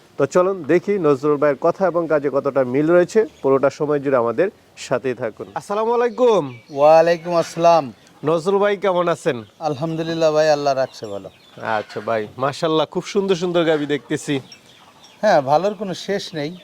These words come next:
Speaker 1: হুম, হুম। না, আপনি তো ইদানিং মাশাআল্লাহ গাভীও সংগ্রহ করেন, খুব ভালো ভালো
Speaker 2: আসলে
Speaker 1: গাভী।
Speaker 2: আপনি শুনলে খুশি হবেন, আমি তো দীর্ঘদিন এর সাথে জড়িত। আমি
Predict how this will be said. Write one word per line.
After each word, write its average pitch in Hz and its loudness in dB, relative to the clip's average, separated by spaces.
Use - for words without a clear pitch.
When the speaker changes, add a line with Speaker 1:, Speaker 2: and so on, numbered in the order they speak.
Speaker 1:
হুম, 110 -12
হুম। 113 -18
না, 202 -2
আপনি 165 -4
তো 160 -2
ইদানিং 151 -2
মাশাআল্লাহ 131 -2
গাভীও 127 -2
সংগ্রহ 135 -2
করেন, 123 -2
খুব 120 -8
ভালো 120 0
ভালো 117 0
Speaker 2:
আসলে 113 0
Speaker 1:
গাভী। 190 2
Speaker 2:
আপনি 175 2
শুনলে 160 -8
খুশি 180 -8
হবেন, 143 -2
আমি 127 2
তো - 0
দীর্ঘদিন 202 0
এর 196 -2
সাথে 214 0
জড়িত। 170 -2
আমি 156 -6